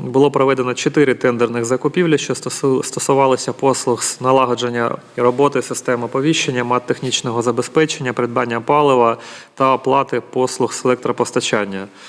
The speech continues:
В обох випадках порушень тендерних процедур або корупційних складових виявлено не було. Нагадаю, що ми продовжуємо заслуховувати, е, звіти, відповідно, всіх департаментів обласної військової адміністрації на предмет, е, використання бюджетних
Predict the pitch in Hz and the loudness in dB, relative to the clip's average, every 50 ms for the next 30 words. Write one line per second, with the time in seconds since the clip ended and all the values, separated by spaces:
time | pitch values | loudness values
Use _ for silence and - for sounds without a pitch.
0 | - - - - - - - _ - 120 135 156 156 170 160 165 170 165 160 151 | -18 -18 -18 -18 -18 -20 -20 _ -2 0 0 2 4 2 2 2 2 0 0 0
1 | 135 - 139 123 - - - 147 139 - - 127 120 139 139 131 131 123 123 127 | 0 -2 -4 -4 -2 0 2 2 2 2 -2 -2 0 0 2 2 0 0 0 -4
2 | 123 117 117 120 - 131 127 - - 143 139 143 139 131 123 120 127 - - 131 | -6 -6 -6 -2 -2 -2 -2 0 -2 0 2 2 2 2 2 2 0 2 2 0
3 | 123 - - - 135 123 120 - - - 127 123 127 135 139 160 156 - 135 131 | -2 -2 -2 -2 -2 -2 -4 -4 -4 -4 -2 0 2 2 2 2 2 2 2 4
4 | 135 135 127 120 123 120 120 120 123 131 147 143 131 135 139 156 185 185 175 151 | 4 4 4 2 2 0 0 -4 -2 -2 -2 0 2 2 4 4 4 4 2 2
5 | 135 123 131 127 147 147 143 135 131 - - - 127 131 139 131 - - 131 131 | 0 0 0 0 0 0 2 0 0 -2 -4 -6 -4 -4 -4 -4 -4 -4 -4 0
6 | 131 147 147 135 117 120 127 123 120 117 113 113 117 - - 135 - - 156 151 | 4 4 4 4 4 2 0 0 0 0 0 -2 -2 0 -2 -2 0 2 2 4
7 | 143 135 127 127 - 123 117 113 - - - - - - - - _ _ _ - | 4 4 2 2 2 2 2 2 -2 -8 -16 -18 -18 -20 -20 -20 _ _ _ -14
8 | - 117 117 117 117 117 113 113 113 113 113 113 110 110 110 113 113 104 117 123 | -8 -4 -2 0 0 2 2 2 2 2 2 2 2 2 0 0 -2 -2 -2 0
9 | 135 156 143 147 135 123 117 113 - 120 123 120 - 131 131 135 127 123 120 - | 2 2 2 2 2 2 2 0 0 -2 -4 -2 0 2 2 2 2 0 -2 -4
10 | - - 151 139 123 127 117 - 120 120 - 139 131 120 120 113 107 - 117 113 | 0 2 2 4 4 2 2 0 0 0 0 -2 -2 -2 -4 -6 -6 -4 -4 -2
11 | 110 117 117 - - 127 120 113 113 113 - - 123 117 117 110 113 113 120 117 | -2 -2 -4 -4 -4 -2 0 0 0 -2 0 0 2 2 2 2 2 -2 -4 -4
12 | - - 151 160 160 156 - - 117 120 120 113 - 113 110 123 135 139 135 131 | -2 0 0 0 0 -2 -4 -4 -4 -4 -4 -4 -4 -6 -4 -4 -2 -2 -2 -4
13 | - - - - - 120 117 113 110 113 - 120 120 113 - - 127 117 117 110 | -6 -10 -10 -6 -4 -4 -4 -2 -4 -2 -2 0 -2 0 0 -2 -2 -2 -2 -2
14 | 107 117 110 123 120 - 120 113 - | -4 0 0 2 0 0 0 -4 -6